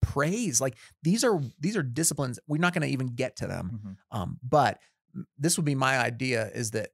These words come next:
Speaker 1: man, this would be something that if we kept coming back to over the next few years and really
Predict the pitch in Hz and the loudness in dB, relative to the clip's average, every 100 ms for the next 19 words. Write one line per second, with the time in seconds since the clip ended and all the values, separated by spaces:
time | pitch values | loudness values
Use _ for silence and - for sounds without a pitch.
0 | - 147 131 117 160 175 131 - 135 123 | -4 -2 0 0 0 0 0 0 0 -4
1 | 107 117 131 131 - 151 - 123 107 110 | -8 -8 -8 -4 -2 -2 -4 -4 0 0
2 | 120 - 135 127 - 120 120 120 113 - | -2 -2 0 0 -2 -2 -4 -4 -4 -4
3 | - 131 123 113 117 117 107 107 110 110 | -6 -6 -4 -2 -2 -2 -2 0 0 -2